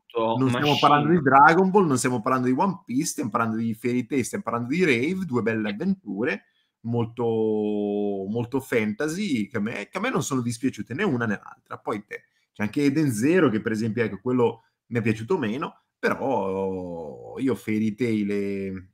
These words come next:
Speaker 2: e Rave the Groove Adventure sono due letture che consiglio. Poi, eh, e non riesco a capire perché ogni tanto qualcuno deve dire: "Non mi vergogno a dire che", cioè, nel senso,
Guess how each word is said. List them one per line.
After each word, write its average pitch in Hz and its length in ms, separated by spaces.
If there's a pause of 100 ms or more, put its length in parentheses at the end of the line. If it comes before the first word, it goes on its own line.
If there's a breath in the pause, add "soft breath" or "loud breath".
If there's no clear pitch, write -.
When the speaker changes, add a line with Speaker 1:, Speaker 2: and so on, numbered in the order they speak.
(140)
Speaker 2:
e 113 120
Rave 110 180
the 113 120
Groove 123 220
Adventure 117 340
sono 302 160
due 110 120
letture 104 280
che 127 100
consiglio. 101 600
Poi, - 200 (160)
eh, 78 760 (460 soft breath)
e 123 140
non 143 180
riesco 160 260
a 160 40
capire 175 280
perché 131 220
ogni 123 120
tanto 143 180
qualcuno 143 260
deve 127 100
dire: 123 160
"Non 120 240
mi 135 120
vergogno 127 520
a 117 40
dire 131 480
che", 127 320
cioè, - 240
nel 110 120
senso, 110 840